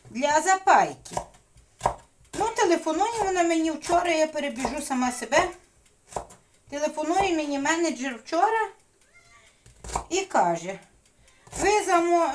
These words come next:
ви робили в нас замовлення, е, тири-пири, ну, там багато всього. Але я вам хочу сказати, що дев'яносто дев'ять гривень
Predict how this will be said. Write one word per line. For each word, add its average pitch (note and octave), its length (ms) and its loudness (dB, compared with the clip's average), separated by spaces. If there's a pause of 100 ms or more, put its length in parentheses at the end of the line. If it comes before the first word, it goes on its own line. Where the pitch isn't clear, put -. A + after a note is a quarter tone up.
(140)
ви E4+ 140 4
робили C#4+ 380 2
в C#4 60 0
нас C4+ 280 0
замовлення, G4 960 2 (560)
е, C4 360 0
тири-пири, G4 960 2
ну, E4 240 2
там C#4+ 200 4
багато A#3+ 480 2
всього. F4+ 540 2 (1900)
Але D#4+ 260 4
я F4 220 4
вам D#4 240 4
хочу C#4+ 320 -4
сказати, F4+ 840 0 (280)
що - 240 -8
дев'яносто D4 640 -2
дев'ять B3+ 440 0
гривень G4+ 420 0